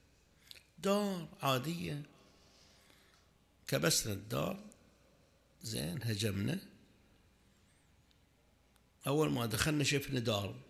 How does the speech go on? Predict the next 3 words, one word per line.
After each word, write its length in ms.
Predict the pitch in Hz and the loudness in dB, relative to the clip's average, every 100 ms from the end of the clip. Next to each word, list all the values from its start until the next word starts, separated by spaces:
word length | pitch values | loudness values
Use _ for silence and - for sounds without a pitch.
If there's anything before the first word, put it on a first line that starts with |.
| - - | -18 -6
ثانية 520 | 123 110 101 98 120 - | -2 0 0 -4 -6 -6
داخل. 420 | 123 104 - - 120 - - - - - _ _ _ _ _ _ _ _ _ _ _ _ _ - _ - - _ _ _ _ - | -4 -2 -4 -6 -10 -18 -20 -20 -20 -20 _ _ _ _ _ _ _ _ _ _ _ _ _ -20 _ -20 -20 _ _ _ _ -10
زين. 420 | 110 113 127 160 | -4 -2 0 -2